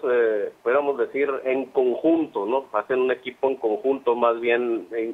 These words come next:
de, no tanto de manera individual, ¿no? Que ha, ha dado muchos resultados. Entonces, lo veo lógico, ¿no? La estrategia que quieren aplicar ahí los Bravos de León, y sobre todo con un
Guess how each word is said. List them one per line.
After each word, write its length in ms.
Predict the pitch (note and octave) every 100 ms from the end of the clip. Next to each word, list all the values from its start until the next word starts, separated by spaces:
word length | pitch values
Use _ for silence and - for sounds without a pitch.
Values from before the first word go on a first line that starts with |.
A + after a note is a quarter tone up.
| -
de, 340 | A2 G#2 G2+ G2+
no 140 | A2+
tanto 280 | B2+ B2+ C3+
de 80 | B2
manera 300 | G#2+ A2 A#2+
individual, 680 | A#2+ G#2+ G2+ G2+ C3 A#2
¿no? 140 | A2+ A2+
Que 80 | A2
ha, 240 | G#2+ A2+ A2
ha 240 | A2+ A2+
dado 180 | A#2 B2
muchos 300 | B2 B2+ A#2+
resultados. 640 | A#2 A#2 A2+ C3+ B2+ B2 - _ _ _ _ -
Entonces, 520 | A2+ A#2 A#2+ C#3 C3 - _ _ _
lo 200 | A2+ A2
veo 200 | A#2 C3
lógico, 480 | B2+ D#3 - - A2
¿no? 120 | B2
La 120 | C3 A#2+
estrategia 580 | A#2 G#2 A#2+ A2+ C3
que 100 | -
quieren 260 | - A#2+ A#2+
aplicar 380 | A2 G#2 - A#2
ahí 140 | A#2
los 160 | A#2+ A#2
Bravos 240 | A2+ A#2+
de 100 | B2
León, 340 | B2 A#2+ A#2+ C3+
y 60 | A#2+
sobre 300 | C3 A#2 A2
todo 260 | C3 D3+
con 220 | C#3 A#2 B2
un 280 | C3 B2+